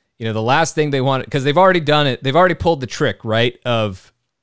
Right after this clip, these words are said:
sending Spider-Man over to the Marvel Cinematic Universe. They've already done that trick. So they can't do that again to save Spider-Man if they screw things up. So I would like to think that level of care, combined with some partnership with Marvel Studios and maybe learning some lessons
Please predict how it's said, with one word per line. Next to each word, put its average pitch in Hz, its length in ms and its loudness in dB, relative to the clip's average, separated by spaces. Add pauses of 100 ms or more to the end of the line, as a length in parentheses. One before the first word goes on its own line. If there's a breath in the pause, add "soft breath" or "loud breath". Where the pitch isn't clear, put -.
(340)
sending 147 320 -2
Spider-Man 127 560 0
over 117 160 0
to 113 80 -2
the 113 80 -2
Marvel 113 260 0
Cinematic 110 400 -4
Universe. 104 380 -8
They've 180 140 -4
already 214 160 0
done 131 260 -2
that 101 160 -6
trick. - 340 -12
So 123 360 -2 (300 soft breath)
they 139 100 -4
can't 165 260 -4
do 156 140 -2
that 139 160 0
again 107 520 -4 (260)
to 131 120 -6
save 117 640 -4
Spider-Man 107 800 -4
if 117 180 -6
they 113 100 -6
screw 117 340 -6
things 107 320 -6
up. 98 220 -6
So 113 160 -8
I 110 100 -2
would 110 140 -6
like 139 260 -2
to 135 100 -8
think 123 360 -4 (440)
that 131 280 -2
level 139 300 -2
of 131 120 -6
care, 113 460 -2 (240 soft breath)
combined 131 420 -2
with 151 140 -2
some 147 160 -6
partnership 139 500 -2
with 131 100 -8
Marvel 127 280 -2
Studios 117 460 -4
and 117 80 -4
maybe 156 240 -2
learning 160 300 -2
some 170 200 -4
lessons 123 560 -2